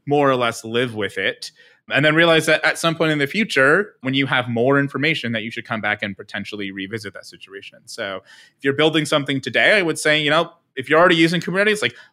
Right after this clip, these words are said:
lean all the way in, like, use operators, use all these great features, 'cause that will make your life a bit easier. It'll make your current way of operating a bit easier.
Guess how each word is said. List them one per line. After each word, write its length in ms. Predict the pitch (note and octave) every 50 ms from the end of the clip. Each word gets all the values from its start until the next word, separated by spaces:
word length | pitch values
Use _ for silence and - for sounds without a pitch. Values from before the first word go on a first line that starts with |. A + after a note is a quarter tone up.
| _ -
lean 260 | A2+ C#3+ E3 F#3 F3+
all 280 | D3+ C#3+ D3+ D#3+ E3
the 100 | D#3 D#3+
way 220 | D3+ D3 C#3+ C#3 B2
in, 180 | G#2+ G2+ F#2+
like, 260 | F#2+ F#2+ F2+ G2 - -
use 260 | C3+ D3+ D#3 D3+ C3+
operators, 520 | C3 B2+ A#2+ - A2+ G#2+ G2 F2+ F#2+ G2
use 200 | B2 C#3 D#3 D3+
all 200 | D#3+ D3 D3 C#3+
these 160 | C3 C3 A#2
great 180 | - B2+ A2 -
features, 340 | - C3 A#2 - G#2 G2+ -
'cause 140 | - A2 G2+
that 180 | B2 B2+ -
will 120 | C3+ B2+ B2
make 320 | B2+ A#2+ A#2 - - _ _ _ _ _ _ _ _ -
your 440 | A#2 D3 E3 F#3+ G3 F#3+ F#3 E3
life 440 | C#3+ C3 A#2 G#2+ G2 F#2 - _ _ -
a 60 | - A#2+
bit 220 | A#2 A#2+ - -
easier. 300 | A2+ A2 G#2+ G#2 - G2+
It'll 100 | G2+ G#2+
make 220 | A2 A#2 A2+ -
your 120 | C3+ C3 B2+
current 480 | - - - - E3 E3 E3 D#3 D#3 - _ _ _ _ _ _
way 260 | - A#2+ C3+ C3+ B2+
of 120 | A#2 A2+ A2 -
operating 720 | C#3 F3 G3 - D#3+ C#3 A#2+ A2 G#2 G2 F#2 F2+ F2 E2+ -
a 100 | - A#2+
bit 220 | - A#2+ A2+ - -
easier. 640 | - A2 G#2 G2+ G2+ - G2 G2 F#2+ G#2 - - -